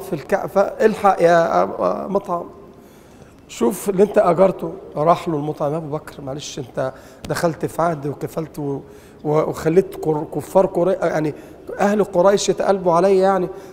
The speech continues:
صلي". "خلاص". فصلى سيدنا أبو بكر فين؟ في بيته. فأخذ يصلي الصلوات الجهرية يرفع فيها القرآن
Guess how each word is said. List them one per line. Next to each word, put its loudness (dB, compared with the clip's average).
صلي". 0
"خلاص". -2
فصلى 0
سيدنا -2
أبو -2
بكر -8
فين؟ -6
في -2
بيته. 2
فأخذ 6
يصلي 2
الصلوات 2
الجهرية 0
يرفع 2
فيها -6
القرآن -8